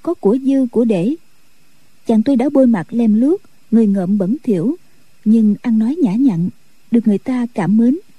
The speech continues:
nên xin ăn cũng không khó khăn gì. Dọc đường,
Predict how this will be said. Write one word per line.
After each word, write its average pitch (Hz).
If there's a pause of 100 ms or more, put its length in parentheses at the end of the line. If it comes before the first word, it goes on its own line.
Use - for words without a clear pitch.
(400)
nên 208
xin 247
ăn 214
cũng 226
không 240
khó 302
khăn 254
gì. 185 (1040)
Dọc 214
đường, 196